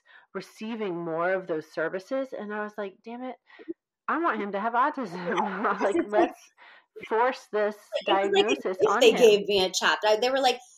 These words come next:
Speaker 2: when they, they said, you know, he, they did the test, and they were like, "He's very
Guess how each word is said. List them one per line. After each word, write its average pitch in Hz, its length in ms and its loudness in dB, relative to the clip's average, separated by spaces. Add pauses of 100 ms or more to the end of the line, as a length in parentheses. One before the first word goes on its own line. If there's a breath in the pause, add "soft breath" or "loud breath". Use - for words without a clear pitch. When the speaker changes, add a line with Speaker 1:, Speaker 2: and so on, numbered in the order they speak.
(140)
Speaker 2:
when 254 120 -4
they, 214 400 -2
they 247 100 4
said, 233 300 0
you 220 100 0
know, 196 180 2
he, 185 300 -8
they 190 100 0
did 214 200 2
the 247 60 -2
test, 180 320 -4
and 185 80 -2
they 175 40 0
were 175 60 -2
like, 165 160 -2
"He's 190 240 -8 (140)
very 190 520 0